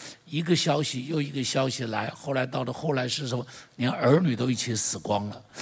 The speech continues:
所以在一天里头，是不是一天不知道了啊？圣经中间记载的是一次又一次、再一次的，连续三番四次的打击，把约伯全部都打垮了，把约伯全部都打垮了。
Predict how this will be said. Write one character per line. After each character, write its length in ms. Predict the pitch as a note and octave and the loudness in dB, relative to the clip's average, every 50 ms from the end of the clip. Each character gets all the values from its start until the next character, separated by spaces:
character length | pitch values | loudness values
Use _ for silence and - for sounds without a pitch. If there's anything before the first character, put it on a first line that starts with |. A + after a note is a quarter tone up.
| - - - - | -10 -10 -10 -10
所 160 | - - D3+ | -6 -4 0
以 40 | C#3+ | 2
在 100 | C3+ - | 2 2
一 160 | A#3 A#3+ B3 | 4 2 0
天 460 | E3+ - - - - G3+ G3 G3 G3 F#3+ | 0 0 -2 -2 2 2 2 4 2 0
里 100 | D#3 A2 | -2 -2
头， 180 | F#2+ A#2+ A2 | -4 -4 -2
是 160 | A2 - - | -2 -2 -2
不 120 | G3+ D#3+ D#3+ | -2 -2 -2
是 120 | D3+ - | -2 -2
一 120 | F#3+ F#3 D#3+ | -2 -4 -4
天 280 | - - - F#3+ F#3 F#3 F3+ | -4 0 0 2 2 2 0
不 120 | F#3 F3+ | -2 -4
知 180 | D3 - G3+ G3+ | -2 -2 0 2
道 200 | F#3+ G3 E3 B2+ | 4 4 4 4
了 60 | G#2 | 2
啊？ 220 | G2 G#2+ A2 A2 - - - - - - | 0 0 -2 -2 -4 -8 -12 -12 -12 -8
圣 280 | - - - - D#3 D3 C3+ | -4 0 2 4 4 4 2
经 160 | B2+ C3+ C3 | 2 0 0
中 160 | C3 C3 C3 | 2 0 0
间 120 | C3 B2+ A#2+ | 0 0 0
记 220 | A#2+ - D3+ C3+ | 0 0 0 2
载 220 | A2+ - G2+ - | 0 -2 -4 -6
的 80 | - A2 | -6 -6
是 180 | G#2+ - A#2 - - - - - - - | -6 -6 -6 -8 -10 -14 -16 -16 -16 -8
一 200 | - A#2+ C#3+ E3 | -4 -2 0 0
次 300 | D3+ - - F3 D3 D3 | 2 2 2 0 0 -2
又 220 | F3 F3 D3+ B2+ | 0 0 0 0
一 180 | A#2 A#2 B2 B2 | 0 0 -2 -2
次、 240 | A#2+ - - B2+ | 0 -2 -2 -2
再 260 | A2 - - - D#3 C3+ | -4 -4 0 0 0 0
一 200 | B2 A2+ A#2 B2 | 0 -4 -6 -4
次 260 | A#2+ - - C#3 A#2 | -2 -2 -2 -2 -4
的， 100 | - - - - - - - - - - _ _ | -6 -12 -16 -18 -18 -18 -18 -18 -20 -20 _ _
连 380 | - C#3 D3+ D#3+ F3+ G3 G#3 | 0 4 4 6 6 4 2
续 220 | G#3 E3 E3+ G#3 E3 | -2 -4 -2 -2 0
三 420 | C#3+ - - - G#3 G3 G3 G3 | 0 0 0 0 0 0 -2 -4
番 320 | F#3 - F#3 F3+ F3 F3 E3+ | -4 -2 -2 -2 0 0 0
四 320 | D#3 - - - G#3+ D3+ | 0 0 0 0 -2 -4
次 240 | B2 - - E3 D#3 | -4 -4 -4 -4 -2
的 140 | B2 A#2+ A#2+ | -4 -4 -2
打 240 | A2+ A2 - - | -2 -2 -2 -2
击， 380 | F#2 - - - G2+ G2+ - F#3+ - - - - - - - - _ _ _ - - - _ | -2 -6 -10 -12 -10 -12 -14 -14 -16 -16 -14 -14 -14 -14 -16 -20 _ _ _ -20 -20 -8 _
把 160 | - E3+ F3 | 4 4 6
约 220 | F#3 F3+ G#3+ A#3+ | 6 6 4 4
伯 200 | A#3 D#3+ F3+ E3+ D#3 | 4 4 2 0 2
全 360 | - - - - C#3 C3 D3 F3 A3 | 0 -2 -2 2 4 4 4 4 0
部 200 | F#3 D3+ G3 F3+ | -2 0 0 0
都 260 | D3 - C#3+ C3+ C3+ C3 | 2 2 0 -2 -2 -2
打 300 | - - G#2 F#2+ G2 A2+ | -4 -2 -2 0 0 0
垮 280 | C3 - - - - - | -2 -4 -8 -10 -12 -12
了， 80 | - - | -12 -8
把 120 | - A#2 | -6 -4
约 200 | C3+ D3+ F3 G3+ | -2 4 4 4
伯 220 | G#3+ D#3+ D#3+ D3 C3 | 4 6 4 2 2
全 260 | - - - A#2+ A#2+ | 2 -2 -4 -4 -4
部 160 | C#3+ D#3+ D#3 | -2 0 0
都 160 | C#3 B2+ B2 | 0 0 -2
打 240 | A#2+ - - F2 F2 F#2+ | -2 -2 0 0 0 0
垮 260 | - - - - G2 | -2 -6 -10 -10 -12
了。 80 | - | -14